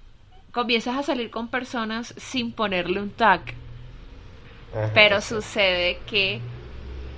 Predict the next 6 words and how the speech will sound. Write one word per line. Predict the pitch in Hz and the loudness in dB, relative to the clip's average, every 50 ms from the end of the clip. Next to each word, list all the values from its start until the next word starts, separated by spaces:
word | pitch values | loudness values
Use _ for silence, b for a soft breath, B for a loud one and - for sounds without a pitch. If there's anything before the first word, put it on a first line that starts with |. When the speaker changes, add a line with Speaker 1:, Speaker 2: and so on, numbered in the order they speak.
| - - - - - - - - - - | -12 -12 -12 -12 -12 -12 -14 -14 -12 -6
Speaker 1:
puede | - 202 196 190 190 196 208 208 208 208 | -2 0 4 6 6 8 8 8 8 6
ir, | 208 214 220 226 220 - - - | 4 2 -2 -2 -4 -6 -8 -6
ir | 208 220 208 190 - | -6 -4 -4 -4 -4
creciendo | - 226 220 214 - - 240 226 208 208 202 202 202 208 208 | -2 -2 -2 -2 -4 -6 -4 -4 -4 -4 -4 -6 -4 -2 0
algo | 208 196 190 185 180 175 165 180 185 208 214 202 - - - - - - - - - - - - | 0 0 0 0 -2 -4 -8 -10 -12 -12 -14 -16 -16 -16 -16 -16 -16 -18 -20 -20 -20 -20 -16 -12
y | - 214 214 214 214 220 214 | -8 -8 -6 -6 -6 -8 -10